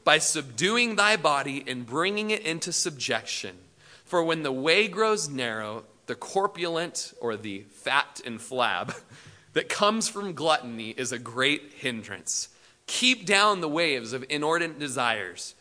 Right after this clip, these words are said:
Repel the tempest of evil thoughts. Preserve the boat. Display much skill, and thou hast become the pilot. But we shall have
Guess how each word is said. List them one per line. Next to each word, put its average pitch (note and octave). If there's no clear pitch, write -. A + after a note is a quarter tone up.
Repel B3
the G#3
tempest F3
of B2
evil D#3
thoughts. -
Preserve G#3+
the G#3+
boat. D3
Display A3+
much A3+
skill, B2+
and C3+
thou C#3+
hast C#3+
become A2+
the G#2
pilot. G2
But A#2+
we E3
shall F3
have D3+